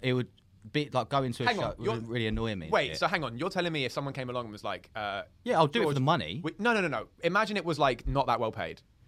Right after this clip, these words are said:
Speaker 2: right? And imagine someone ca-, like Kevin Feige came to me and was like, "George, we've seen, we've seen the podcast and we'd love to, uh, have you heard of Superman?"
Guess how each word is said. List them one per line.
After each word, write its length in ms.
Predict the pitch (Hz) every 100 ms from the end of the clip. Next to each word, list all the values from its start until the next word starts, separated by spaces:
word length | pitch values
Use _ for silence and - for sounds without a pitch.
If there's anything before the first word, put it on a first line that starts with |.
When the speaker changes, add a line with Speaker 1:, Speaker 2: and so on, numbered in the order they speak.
| - _ _
Speaker 2:
right? 300 | 113 120 147 - _ -
And 120 | 143
imagine 320 | 143 180 175
someone 240 | 160 156 143
ca-, 100 | 143
like 140 | 135 127
Kevin 180 | 151
Feige 180 | 131 131
came 140 | 123 117
to 60 |
me 60 | 113
and 20 |
was 60 | 107
like, 140 | 98
"George, 220 | 123 107
we've 120 | 101
seen, 180 | 95 127
we've 280 | 101 - 104
seen 120 | 127 165
the 60 |
podcast 460 | 107 104 - 80 82
and 80 | 95
we'd 140 | 95
love 160 | 110 -
to, 220 | 98 87
uh, 80 | 85
have 80 | 127
you 80 |
heard 100 | 170 202
of 60 |
Superman?" 520 | - 170 180 185 214